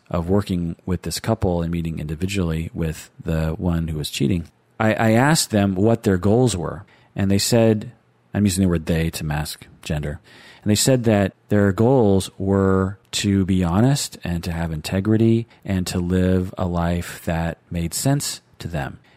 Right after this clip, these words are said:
And so I said, "Well, are you doing that right now?" And they said, "No,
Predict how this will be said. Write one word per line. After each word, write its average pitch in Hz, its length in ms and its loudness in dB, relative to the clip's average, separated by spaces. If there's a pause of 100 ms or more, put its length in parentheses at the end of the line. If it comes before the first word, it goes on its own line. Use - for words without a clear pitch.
And 87 200 -6
so 90 240 0
I 85 80 0
said, 85 280 -2
"Well, 87 320 0
are 90 120 -2
you 85 140 -2
doing 123 280 2
that 80 160 -4
right 73 220 -10
now?" 78 260 -12
And 80 140 -12
they 80 140 -8
said, 80 300 -6 (160)
"No, 87 440 2